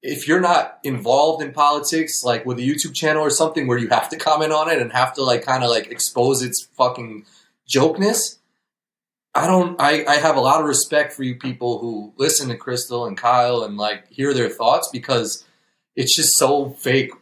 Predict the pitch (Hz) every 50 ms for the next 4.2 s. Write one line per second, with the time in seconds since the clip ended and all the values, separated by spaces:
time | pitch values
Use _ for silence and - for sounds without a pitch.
0 | _ _ - 113 113 110 110 107 104 104 110 113 120 123 123 - 123 120 117 117
1 | 117 113 113 104 98 98 98 95 95 - _ _ _ _ _ _ 139 123 135 135
2 | - - 131 120 113 110 - 120 107 104 104 101 98 98 - - 110 104 101 107
3 | 101 - - 120 120 - - 135 131 143 131 127 - 131 120 104 98 101 110 113
4 | 90 71 - -